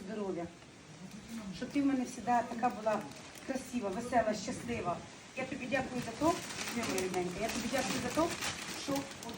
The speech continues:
ти в мене така є. Я тобі хочу подякувати за, е, життя, яке ти мені дала. Хочу подякувати, як ти мене воспитала, бо ти мене дійсно воспитала хорошо. І, ну,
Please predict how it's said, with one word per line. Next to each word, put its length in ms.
ти 60
в 80
мене 220
така 240
є. 160
Я 60
тобі 240
хочу 180
подякувати 640
за, 220
е, 220
життя, 300
яке 180
ти 140
мені 160
дала. 220
Хочу 180
подякувати, 580
як 120
ти 120
мене 180
воспитала, 640
бо 200
ти 100
мене 160
дійсно 300
воспитала 540
хорошо. 440
І, 320
ну, 220